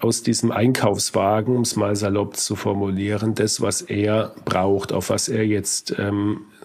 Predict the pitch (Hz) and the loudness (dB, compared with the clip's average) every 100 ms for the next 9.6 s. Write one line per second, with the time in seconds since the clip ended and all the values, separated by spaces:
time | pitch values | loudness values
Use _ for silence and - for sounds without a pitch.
0 | - 98 98 95 92 110 120 127 - 117 | -6 -2 0 0 0 2 4 2 2 2
1 | 113 101 101 95 101 101 98 95 101 95 | 4 2 2 2 0 0 2 0 -2 -2
2 | 98 101 101 113 - 82 - - - - | 0 2 4 4 2 -2 -4 -12 -10 -10
3 | - - - - - - - 113 113 113 | -8 -8 -10 -10 -14 -14 0 4 4 4
4 | 113 - - 120 - - 139 147 151 143 | 2 -2 -2 0 2 4 6 6 4 0
5 | 139 - 127 120 127 127 - 139 123 131 | -6 -4 2 4 6 4 2 0 2 2
6 | 127 131 120 120 113 113 113 - 120 143 | 4 2 2 2 2 2 0 0 4 4
7 | 139 139 131 123 131 127 - - - - | 4 2 2 0 2 0 -2 -6 -4 4
8 | 127 135 131 127 120 120 120 120 117 - | 6 6 4 4 4 4 4 2 -2 -12
9 | - 127 117 113 110 113 | -6 0 2 2 2 0